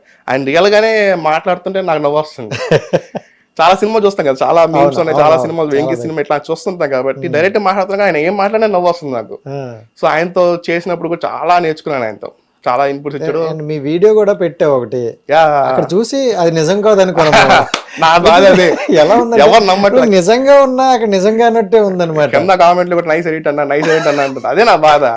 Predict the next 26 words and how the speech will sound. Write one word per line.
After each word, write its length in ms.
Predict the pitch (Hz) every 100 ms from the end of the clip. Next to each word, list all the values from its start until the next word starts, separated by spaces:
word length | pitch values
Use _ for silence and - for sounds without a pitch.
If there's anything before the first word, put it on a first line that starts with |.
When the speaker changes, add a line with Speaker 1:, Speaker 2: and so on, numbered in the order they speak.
| - -
Speaker 1:
నిజంగా 360 | 160 220 220
"ఒరే 140 | 202 190
బాబు, 220 | 156 175
నేను 180 | 156 135
నిజంగా 260 | 151 196
సెలబ్రిటీని 420 | 175 156 175 180 151
కలిసాను 360 | 147 170 165
రా" 60 | 160
అంటే 120 | 156
నమ్మట్లే. 460 | 139 143 156 143 107
Speaker 2:
ఆ. 340 | - 147 147
Speaker 1:
ఇప్పుడు 160 | 123 143
మీతో 220 | 160 170
కలిసినా 280 | 170 175 196
కూడా 160 | 180 160
ఎడిటింగ్ 320 | 170 185 180
అనుకుంటాను. 380 | 143 127 113 -
Speaker 2:
<laughs> 340 | - - -
అయ్యయ్యో. 440 | 139 135 139 120
Speaker 1:
కింద 300 | 107 _ 170
కామెంట్ 380 | 165 170 185 175
చేస్తుంటారు. 440 | 143 135 139 120 143
Speaker 2:
అలా 160 | 147
ఏం 140 | 151 151
ఉండదు 220 | 151 156
కానీ 260 | 151 185